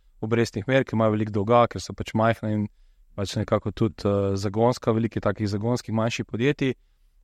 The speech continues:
To zdaj vidimo, da se je spremenil.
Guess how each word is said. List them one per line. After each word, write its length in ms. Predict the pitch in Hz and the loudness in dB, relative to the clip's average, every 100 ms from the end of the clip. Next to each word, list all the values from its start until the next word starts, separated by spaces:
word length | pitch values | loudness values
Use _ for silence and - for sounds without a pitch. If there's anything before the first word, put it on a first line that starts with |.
| _ | _
To 140 | 139 135 | 0 2
zdaj 220 | 120 135 | 2 2
vidimo, 340 | 131 131 123 | 4 2 2
da 160 | 117 117 | 2 0
se 200 | - 117 | 0 0
je 220 | 110 107 104 - _ _ | 2 2 0 -6 _ _
spremenil. 600 | - - 113 107 127 | -10 -2 0 2 2